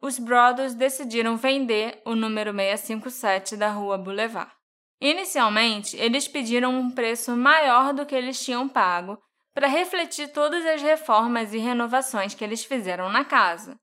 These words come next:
Mas quem já viu Desperate Housewives sabe como a fofoca corre solta no subúrbio. Os vizinhos todos já tavam especulando o motivo da família não ter mudado pra lá. Uma corretora chegou a mandar um e-mail pro Derek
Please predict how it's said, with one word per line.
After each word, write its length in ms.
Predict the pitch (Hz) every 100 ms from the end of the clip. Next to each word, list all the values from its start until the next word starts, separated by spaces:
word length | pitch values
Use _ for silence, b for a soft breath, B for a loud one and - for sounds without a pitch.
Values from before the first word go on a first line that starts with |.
| _ _ 440
Mas 320 | 440 453 453
quem 220 | 330 311
já 120 | 294 240
viu 280 | 233 233
Desperate 640 | 214 190 202 - 190 190 202
Housewives 640 | 202 214 269 262 285 302
sabe 460 | - - 330 320 349
como 220 | 320 311
a 60 | 311
fofoca 540 | 339 330 262 254 269
corre 260 | 269 277 349
solta 400 | - 269 339 320
no 100 | 262
subúrbio. 560 | 311 254 226 185 170 - _ _ -
Os 140 | 226
vizinhos 560 | 240 262 233 262 311 -
todos 520 | - 262 254 269 277
já 140 | 285
tavam 340 | 285 214 208 226
especulando 720 | 240 - 208 247 220 196 214
o 40 |
motivo 600 | 233 285 - 208 196 214
da 160 | 196 208
família 500 | 214 226 196 190 196
não 260 | 202 247 330
ter 220 | 240 202
mudado 460 | 233 214 175 180
pra 220 | 180 220 254
lá. 320 | 247 185 - _ _ _ _ _ -
Uma 200 | 226 247
corretora 680 | 247 233 240 240 214 233 302
chegou 320 | - 262 247
a 100 | 262
mandar 360 | 294 302 254 247
um 80 | 269
e-mail 380 | 262 226 220 226
pro 200 | 277 247
Derek 560 | 202 208 233 185 -